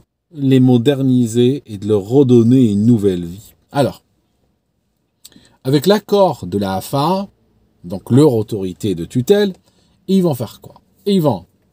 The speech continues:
remplacer les moteurs. Les moteurs à hélice devenant trop voyants, hein, devenant trop bruyants, euh,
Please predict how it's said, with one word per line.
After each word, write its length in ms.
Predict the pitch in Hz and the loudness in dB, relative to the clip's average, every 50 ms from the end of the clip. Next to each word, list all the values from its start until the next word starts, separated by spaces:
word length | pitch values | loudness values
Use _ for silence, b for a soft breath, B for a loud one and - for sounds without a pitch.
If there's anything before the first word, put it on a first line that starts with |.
| _ _ _ _ _ _ _ | _ _ _ _ _ _ _
remplacer 580 | 95 98 143 185 185 - 147 123 117 - - 107 | -8 -2 0 0 0 0 -2 -4 -2 -2 -2 -4
les 80 | 95 | -4
moteurs. 380 | 87 82 78 - - _ _ _ _ _ _ _ _ _ | -6 -8 -12 -16 -20 _ _ _ _ _ _ _ _ _
Les 180 | - 90 98 104 | -6 -4 -2 0
moteurs 840 | 107 107 98 - - 131 127 127 127 131 131 123 107 90 80 73 - _ _ _ _ _ _ _ _ | 0 0 0 2 2 2 4 4 4 4 4 2 0 -4 -10 -14 -20 _ _ _ _ _ _ _ _
à 160 | 90 92 95 | -8 -4 -2
hélice 560 | 98 104 101 104 120 131 131 123 113 - - | -2 -2 0 2 2 4 2 2 0 -4 -8
devenant 800 | - 101 85 92 95 95 110 117 120 117 110 107 95 85 78 73 - _ _ _ _ _ _ _ _ | -10 -10 -8 -6 -4 -4 -2 -2 -2 -2 -4 -6 -8 -12 -16 -20 -20 _ _ _ _ _ _ _ _
trop 220 | - - 151 131 | -4 0 0 0
voyants, 480 | 107 110 123 131 143 147 139 120 92 - _ _ _ - | 2 2 2 2 4 2 2 0 -4 -10 _ _ _ -20
hein, 200 | 80 85 87 87 | -18 -16 -16 -16
devenant 580 | 76 - - 80 82 82 92 95 98 92 85 | -16 -18 -16 -10 -6 -4 -2 -2 -2 -2 -4
trop 220 | 80 - - - 78 | -6 -10 -14 -16 -14
bruyants, 720 | - 82 80 95 95 92 101 101 101 101 107 107 95 90 | -12 -8 -6 -6 -2 0 0 0 0 -2 -4 -4 -6 -8
euh, 140 | 85 78 71 | -10 -14 -18